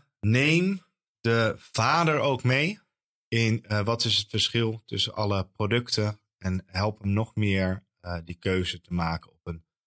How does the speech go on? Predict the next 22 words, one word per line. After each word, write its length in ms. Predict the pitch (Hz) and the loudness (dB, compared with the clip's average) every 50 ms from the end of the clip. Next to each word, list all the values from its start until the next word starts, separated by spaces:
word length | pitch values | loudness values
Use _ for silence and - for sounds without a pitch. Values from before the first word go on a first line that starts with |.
| _ _ _ _ _ _ | _ _ _ _ _ _
eh, 380 | - 90 82 78 80 80 80 80 _ _ _ _ | -16 -14 -14 -14 -16 -18 -18 -20 _ _ _ _
op 100 | _ 90 | _ -4
een 60 | 90 90 | -2 0
manier 640 | 92 92 98 107 113 127 131 135 131 131 135 135 | 2 2 4 4 6 6 6 4 4 2 -2 -4
dat 180 | _ 98 98 - | _ -6 -6 -4
je 80 | - 101 | -4 -2
er 140 | 98 95 | -2 0
nog, 260 | 95 98 98 - - _ _ _ _ _ _ | 0 0 -2 -2 -6 _ _ _ _ _ _
je 160 | - 104 98 | -2 -2 0
weet 280 | 90 104 104 98 - - | 2 0 0 0 0 0
nog 180 | 101 92 - | -2 -2 0
niks. 500 | - 98 101 90 80 - - - - - _ _ _ _ _ _ _ _ _ _ _ _ _ _ _ _ _ | 0 2 2 2 0 -2 -4 -4 -4 -6 _ _ _ _ _ _ _ _ _ _ _ _ _ _ _ _ _
Dat 200 | - 120 117 - | -2 0 0 2
zou 180 | - 117 107 107 | 2 2 0 2
ik 80 | 101 | 0
ze 300 | - - 101 95 92 - | 2 2 2 2 0 -2
adviseren. 680 | - 101 - - - 95 - - 87 67 53 - _ _ _ | -6 -8 -8 -6 -4 -2 -2 -2 -2 -4 -8 -14 _ _ _
Want 160 | _ - - - | _ -4 -2 0
verder, 460 | - 139 135 123 110 95 85 - _ _ _ _ _ _ _ _ _ _ _ _ | 2 2 2 2 2 0 -2 -4 _ _ _ _ _ _ _ _ _ _ _ _
hartstikke 340 | _ 120 139 - - - - 120 117 | _ -4 -2 -2 0 2 2 2 4
mooi. 180 | 117 120 127 135 | 4 4 2 0
En 80 | 135 | -2